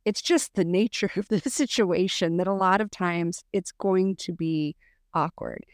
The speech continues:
But for some of us, it can definitely be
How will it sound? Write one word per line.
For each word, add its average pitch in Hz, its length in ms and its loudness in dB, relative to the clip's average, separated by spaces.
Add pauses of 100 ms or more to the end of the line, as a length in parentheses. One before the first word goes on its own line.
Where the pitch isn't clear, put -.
(380)
But 214 460 6 (220)
for - 240 0
some 208 260 2
of 190 120 0
us, 180 360 -2
it - 160 -4
can 233 200 0
definitely 180 580 -2
be 175 380 -2